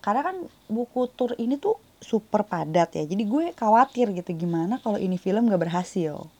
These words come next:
Nah, Bumi Manusia singkatnya menceritakan kisah cinta laki-laki pribumi bernama Mingke dan wanita Indo bernama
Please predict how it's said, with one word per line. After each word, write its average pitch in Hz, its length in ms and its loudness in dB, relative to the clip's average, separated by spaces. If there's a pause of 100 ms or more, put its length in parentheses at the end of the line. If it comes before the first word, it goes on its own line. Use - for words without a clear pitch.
(1600)
Nah, 180 160 -2 (480)
Bumi 214 240 2
Manusia 220 560 2
singkatnya 190 720 -4
menceritakan 190 720 -4
kisah 214 400 -4
cinta 175 640 -6
laki-laki 185 720 -6
pribumi 190 640 0
bernama 180 400 -2
Mingke 175 560 -4 (160)
dan 175 240 0
wanita 185 400 -2
Indo 190 400 -2 (560)
bernama 175 320 -4